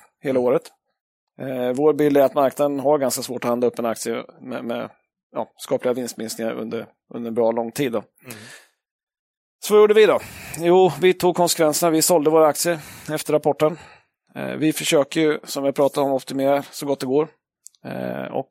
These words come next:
Speaker 1: nu ser det ganska jobbigt ut i, i lite för många kvartal i rad här. Viktigt att påpeka, långa caset har inte förändrats. Eh, vi tycker att Kitron,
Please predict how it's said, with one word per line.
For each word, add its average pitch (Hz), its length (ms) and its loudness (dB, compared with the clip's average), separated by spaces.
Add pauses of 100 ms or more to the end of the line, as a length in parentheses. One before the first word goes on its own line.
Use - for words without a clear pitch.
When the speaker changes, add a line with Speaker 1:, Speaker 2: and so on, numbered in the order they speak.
Speaker 1:
nu 143 200 -6
ser 139 240 -2
det 139 100 -4
ganska 139 320 -4
jobbigt 127 380 -2
ut - 320 -10
i, 131 120 -8
i 123 220 -6
lite 123 180 -12
för 147 120 -8
många 127 220 -6
kvartal 123 320 -6
i 123 40 -2
rad 123 200 0
här. 117 100 -6 (1500)
Viktigt 175 240 -2
att 160 80 -2
påpeka, 170 340 2
långa 165 240 2
caset 151 360 2
har 156 60 2
inte 143 120 -4
förändrats. 139 520 2 (160)
Eh, 123 400 -6
vi 139 160 -4
tycker 135 320 -8
att 131 180 -4
Kitron, 135 460 -4